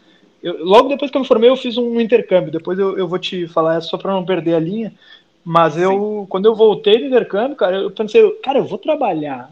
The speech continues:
Speaker 1: pra ganhar uma mixaria? Não vou. Eu, no intercâmbio eu tinha conseguido juntar um dinheirinho. Eu, eu comprei dois kettlebell, dois T R X, seis colchonete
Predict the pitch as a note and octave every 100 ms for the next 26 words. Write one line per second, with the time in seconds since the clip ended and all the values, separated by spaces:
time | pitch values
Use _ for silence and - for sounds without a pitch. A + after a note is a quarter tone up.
0 | E3+ _ D#3+ D3 E3 D#3 D#3 D3+ D3+ F#3+
1 | - D3+ C#3 A#3 A3+ E3 _ _ _ E3
2 | G#3 G3+ C3+ B2 C3+ C3+ D3 F3 G#3 A#3
3 | G3+ G3+ G3 G3+ F#3 - F3 F#3 F3 F#3
4 | F3 G3 F3 F#3+ F3 D#3+ A3 B3 _ _
5 | _ _ _ - F3 F3+ F#3 F3 E3+ -
6 | _ _ _ _ _ _ _ _ _ _
7 | - _ _ - D#3+ D3+ D3 C#3+ C#3 G#3+
8 | G3 E3 F#3 A#3+ - _ _ _ D3+ F#3
9 | A3+ A#3+ A3 G3 F3+ G#3+ A#3+ - F#3 A3
10 | A3 G#3+ G3+ - A3 A#3+ - A#3 - C4
11 | B3 G#3 F3 B3+ - -